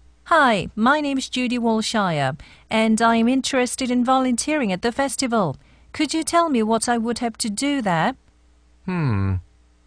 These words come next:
Speaker 2: You would have to sell tickets at the entrance during the festival.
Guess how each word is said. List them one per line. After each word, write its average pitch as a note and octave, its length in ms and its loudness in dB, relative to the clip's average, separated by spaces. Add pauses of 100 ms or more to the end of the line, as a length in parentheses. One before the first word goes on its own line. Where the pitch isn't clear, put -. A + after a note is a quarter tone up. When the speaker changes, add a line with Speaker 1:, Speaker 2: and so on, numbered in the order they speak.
(160)
Speaker 2:
You F3+ 160 2
would F#3+ 100 2
have B3+ 220 0
to A3+ 100 -6
sell G#3+ 220 2
tickets F#3 400 0
at C#3 100 0
the B2+ 160 -2
entrance C#3+ 460 2
during A#2+ 260 2
the G2+ 80 0
festival. E2+ 640 -2